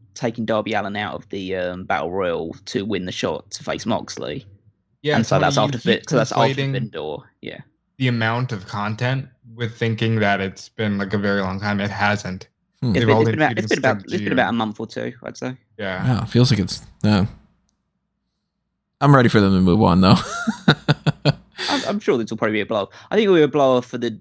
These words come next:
Speaker 1: Alan and Sting involvement. I think Miro could continue fighting the House of Black for a, a bit longer, but at least that's, they should definitely at least do a Miro versus Malachi Black one-on-one match at some point. I'd actually look,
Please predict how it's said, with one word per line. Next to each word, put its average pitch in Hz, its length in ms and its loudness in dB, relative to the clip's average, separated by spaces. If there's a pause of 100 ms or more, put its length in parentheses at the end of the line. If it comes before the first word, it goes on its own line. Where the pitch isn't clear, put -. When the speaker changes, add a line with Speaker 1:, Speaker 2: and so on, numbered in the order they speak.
Speaker 1:
Alan 113 240 -2
and 104 180 -12
Sting 104 240 -10
involvement. 85 500 -12
I 85 60 -8
think 110 200 -10
Miro 78 340 -6
could - 140 -20
continue - 460 -12
fighting - 300 -14
the - 80 -12
House - 260 -12
of - 60 -18
Black - 240 -8
for - 200 -10
a, - 40 -16 (140)
a - 40 -10
bit - 160 -6
longer, 62 360 -10
but - 100 -2
at 98 60 2
least 117 260 2
that's, - 340 -2 (440)
they 143 80 4
should 135 160 -2
definitely 113 440 0
at 113 80 -2
least 101 220 -8
do 85 140 -6
a 90 40 -4
Miro 90 320 -2
versus 85 280 -8
Malachi 78 360 -8
Black - 180 -6
one-on-one 69 420 -10
match 58 200 -12
at - 60 -20
some - 160 -16
point. - 320 -14 (420)
I'd 123 80 4
actually 120 180 2
look, - 280 -8